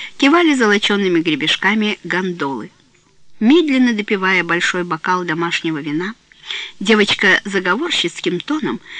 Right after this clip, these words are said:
"Не берите кьянти, сеньора, возьмите нашего домашнего, не ошибётесь. Мы заказываем его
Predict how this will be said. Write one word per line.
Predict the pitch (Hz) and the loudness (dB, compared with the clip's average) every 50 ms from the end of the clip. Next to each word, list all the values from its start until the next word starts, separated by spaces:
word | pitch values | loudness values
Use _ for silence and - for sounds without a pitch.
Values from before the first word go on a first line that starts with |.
| - - - - - - - | -16 -16 -18 -20 -20 -8 2
"Не | - 226 262 269 | 4 6 6 8
берите | 220 254 277 294 330 330 269 - 196 175 | 8 6 6 6 6 6 4 2 -2 -4
кьянти, | - 202 190 196 202 180 160 165 - - | -2 -2 -2 0 0 0 0 -2 -4 -6
сеньора, | 170 - - 175 180 175 180 170 160 156 165 202 - - - | -6 -4 -2 -2 0 0 0 0 -2 -2 -4 -6 -10 -16 -6
возьмите | - 233 262 277 - 330 392 370 - - 302 277 262 - - | 0 2 2 4 4 4 2 2 2 2 4 4 4 4 4
нашего | 247 269 277 - - 269 254 247 | 4 4 4 2 0 0 0 0
домашнего, | 233 233 220 208 214 226 - - - 147 139 - - - - - - | 2 2 2 2 2 0 0 -2 -2 -2 -4 -6 -8 -12 -14 -6 0
не | 220 226 226 | 2 4 4
ошибётесь. | 220 220 - 214 190 170 175 220 247 - - - - - - - - - - - - | 4 4 2 0 -2 -2 -4 -6 -6 -8 -10 -12 -12 -14 -16 -16 -16 -14 -6 0 4
Мы | 240 294 320 294 - | 6 8 6 6 4
заказываем | - 220 240 240 - - 330 339 285 214 185 180 185 190 | 2 0 0 2 4 2 2 2 0 0 0 2 2 2
его | 185 190 180 190 240 277 277 | 2 0 0 2 0 0 0